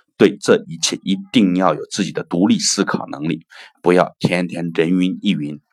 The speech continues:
那你自己啊，是否多少明白了应对未来或开辟一个新的视野呢？是什么样一个过程？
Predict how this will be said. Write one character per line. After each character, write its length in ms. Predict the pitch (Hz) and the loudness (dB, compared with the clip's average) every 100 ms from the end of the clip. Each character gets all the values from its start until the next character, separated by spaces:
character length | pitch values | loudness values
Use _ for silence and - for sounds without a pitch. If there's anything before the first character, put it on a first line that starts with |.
| _ _ _ _ _ _ _ - - - - - | _ _ _ _ _ _ _ -20 -20 -18 -12 0
那 240 | 87 - - | 0 0 -2
你 220 | 92 80 | -2 -2
自 280 | - 120 101 | -2 0 0
己 160 | - | -4
啊， 220 | 85 - - | -6 -4 -4
是 300 | - - 107 | -4 0 0
否 240 | - - | -2 -4
多 200 | - 104 | 6 6
少 160 | 113 76 | 6 0
明 320 | 76 73 85 | -8 -6 -2
白 120 | 87 | 0
了 100 | - | -2
应 320 | - 120 92 - | -2 0 0 2
对 160 | 85 | 0
未 240 | 85 90 76 | 2 0 0
来 120 | - - | -6 -6
或 120 | - | -6
开 300 | - - 117 | -2 2 2
辟 200 | 117 - | 2 0
一 60 | - | 0
个 120 | 76 | -6
新 240 | - 117 | -2 0
的 100 | 104 | 0
视 240 | - - 82 | -4 -4 -4
野 120 | 78 | -4
呢？ 100 | 73 - - - | -10 -12 -16 -14
是 140 | - 170 | -8 -4
什 180 | - 78 | -2 0
么 80 | |
样 140 | 120 92 | 2 2
一 60 | |
个 120 | 78 82 | -2 -4
过 220 | 90 - | -2 -2
程？ 160 | - | -6